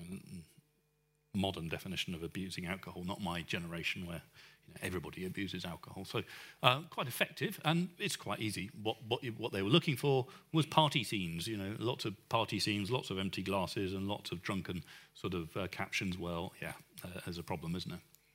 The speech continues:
Okay, so we've got some powerful technology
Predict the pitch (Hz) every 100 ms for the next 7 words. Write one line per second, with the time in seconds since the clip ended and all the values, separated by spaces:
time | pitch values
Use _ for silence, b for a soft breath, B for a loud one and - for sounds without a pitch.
0 | B B B B B B B B B -
1 | 220 170 95 80 - _ _ - 180 180
2 | 131 - - _ _ _ _ _ _ -
3 | - - 180 247 190 - 165 - - 233
4 | 202 - 202 151 - 175 170 180 143 -
5 | 95 170